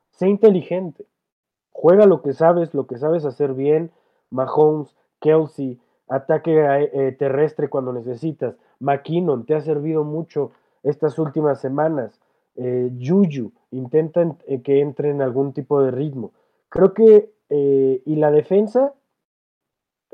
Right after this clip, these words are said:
tiene esos, esos hombres importantes que pueden marcar también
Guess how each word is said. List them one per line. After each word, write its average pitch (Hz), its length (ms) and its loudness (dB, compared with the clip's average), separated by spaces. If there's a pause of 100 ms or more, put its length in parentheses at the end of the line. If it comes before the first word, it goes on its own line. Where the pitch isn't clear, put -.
tiene 156 280 0
esos, 175 340 -2
esos 160 320 -4
hombres 175 360 -2 (440)
importantes 156 680 0
que 143 100 -4
pueden 160 280 4
marcar 143 420 -2
también 143 300 -4